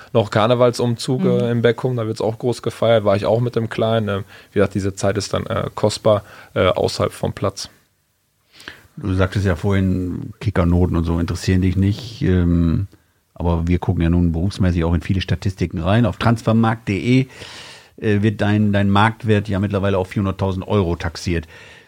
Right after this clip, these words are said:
Speaker 3: Wenn du so eine Zahl liest, wie, wie, was denkst du da? Mensch, ja, vierhunderttausend Euro wert, ist doch schön, oder? Ist das auch wurscht?
Speaker 1: Tatsächlich ist das vielleicht schön, aber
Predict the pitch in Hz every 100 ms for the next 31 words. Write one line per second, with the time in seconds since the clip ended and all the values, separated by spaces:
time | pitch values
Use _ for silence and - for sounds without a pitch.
0 | _ _ _ _ _ 104 107 117 135 -
1 | 123 120 123 110 110 107 107 107 110 92
2 | 95 107 104 113 123 - 120 135 87 92
3 | - 107 80 - - _ - 90 85 -
4 | 85 82 92 104 110 117 135 - - _
5 | _ _ _ - - 113 - 135 78 -
6 | - 101 131 - _ _ - - - -
7 | 98 90 82 82 78 - - - _ _
8 | - - - - - 98 104 101 - -
9 | _ _ _ _ - 101 95 - 107 95
10 | - 110 117 101 101 -